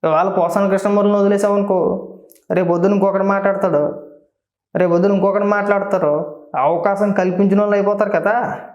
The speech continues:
ఆ, గతంలో పోసాని కృష్ణమూర్తి మాట్లాడాలి, ఏమైంది? ఇప్పుడు మనం మాట్లాడదాం.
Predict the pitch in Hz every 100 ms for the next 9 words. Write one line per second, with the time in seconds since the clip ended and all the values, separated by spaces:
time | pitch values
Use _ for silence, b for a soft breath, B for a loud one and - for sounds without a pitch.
0 | - _ _ _ _ _ - 180 156 135
1 | 147 185 190 170 180 180 180 196 190 196
2 | 196 190 185 190 196 196 180 185 190 190
3 | 170 - - - - - 190 202 202 180
4 | 185 196 185 190 185 180